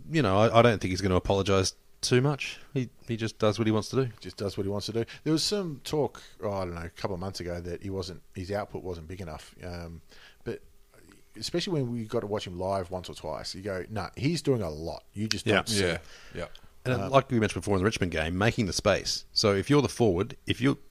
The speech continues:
Speaker 1: you got two forwards like, uh, Josh Jenkins and Taylor Walker both leading to the same direction,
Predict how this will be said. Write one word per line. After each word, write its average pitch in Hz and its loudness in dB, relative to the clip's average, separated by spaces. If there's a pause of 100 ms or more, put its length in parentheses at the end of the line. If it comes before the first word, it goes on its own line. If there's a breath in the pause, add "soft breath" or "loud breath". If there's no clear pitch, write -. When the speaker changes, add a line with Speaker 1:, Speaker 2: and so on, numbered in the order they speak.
(140)
Speaker 1:
you 113 0
got - 2
two 185 6
forwards 101 2
like, 90 0
uh, 85 -2 (300)
Josh 101 2
Jenkins 87 -2
and 80 -6
Taylor 90 -2
Walker 92 0
both 104 4
leading 95 4
to 95 -2
the 85 -4
same 92 0
direction, 87 -2